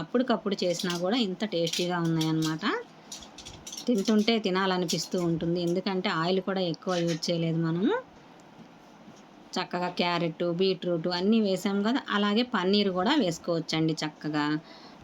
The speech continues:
టమాటా ముక్కలు కూడా యాడ్ చేసుకోవచ్చు. పన్నీరు, టమాటా ముక్కలు వేసుకుంటే కూడా చాలా బాగుంటుంది. ఈరోజు నేను చేసి చూపించేదాన్నే కానీ పన్నీరు రెడీగా లేదండి.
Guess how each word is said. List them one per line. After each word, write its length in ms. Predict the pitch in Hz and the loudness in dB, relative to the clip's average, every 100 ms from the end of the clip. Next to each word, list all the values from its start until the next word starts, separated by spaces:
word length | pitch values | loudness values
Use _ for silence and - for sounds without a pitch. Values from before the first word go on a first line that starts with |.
| - | 0
టమాటా 400 | 190 190 185 180 | 2 2 2 0
ముక్కలు 340 | 180 170 165 | -2 -2 -2
కూడా 180 | 185 226 | 0 2
యాడ్ 280 | 190 165 170 | 0 0 -2
చేసుకోవచ్చు. 680 | 160 - 170 156 - 165 156 175 - - - - | -2 -2 0 0 -2 -2 -2 -4 -12 -20 -12 -2
పన్నీరు, 600 | 190 196 202 190 196 190 - | 2 4 4 4 2 0 0
టమాటా 360 | 190 196 190 | 0 2 2
ముక్కలు 300 | 190 180 185 | 0 0 0
వేసుకుంటే 520 | 180 175 170 175 175 175 | 2 2 0 -2 -2 -2
కూడా 240 | 190 403 466 - - - - | 0 0 0 -6 -20 -14 -4
చాలా 420 | 196 165 170 202 | 0 2 4 2
బాగుంటుంది. 600 | 185 175 170 175 185 359 523 - - - - | 2 2 2 0 2 2 0 -6 -20 -20 -2
ఈరోజు 360 | 202 233 254 294 | 4 6 6 8
నేను 200 | 277 233 - - 226 | 8 6 2 2 2
చేసి 180 | 277 - | 2 2
చూపించేదాన్నే 680 | 247 240 254 262 196 185 185 | 2 2 2 2 2 2 0
కానీ 360 | 180 180 190 277 277 180 170 - - - - | -2 0 4 6 6 4 -4 -10 -12 -14 -4
పన్నీరు 420 | 196 240 277 247 | 4 6 8 6
రెడీగా 420 | 226 180 202 247 | 4 4 4 4
లేదండి. 540 | 233 175 175 156 151 | 4 2 2 4 4